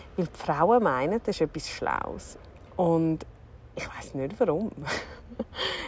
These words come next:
Ich glaube, weil Dinkel drauf steht. Aber wenn man das anschaut, und gerade auch wenn man den Inhaltsstoff anschaut,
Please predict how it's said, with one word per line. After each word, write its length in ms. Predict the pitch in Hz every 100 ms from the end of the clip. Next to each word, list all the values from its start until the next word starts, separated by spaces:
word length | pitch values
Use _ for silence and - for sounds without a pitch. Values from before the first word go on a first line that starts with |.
| -
Ich 160 | 196
glaube, 200 | - 175
weil 140 | 156 143
Dinkel 500 | 151 160 220 - 240
drauf 280 | 247 254 -
steht. 440 | - 180 196 302 - - - - - -
Aber 260 | 190 170 170
wenn 160 | 170 151
man 100 | 156
das 120 | 151
anschaut, 640 | - 151 202 214 170 214 -
und 140 | 165
gerade 180 | 202 190
auch 60 | 175
wenn 60 |
man 240 | 151 143 -
den 60 | -
Inhaltsstoff 680 | 185 220 240 - - 214 -
anschaut, 420 | 170 185 135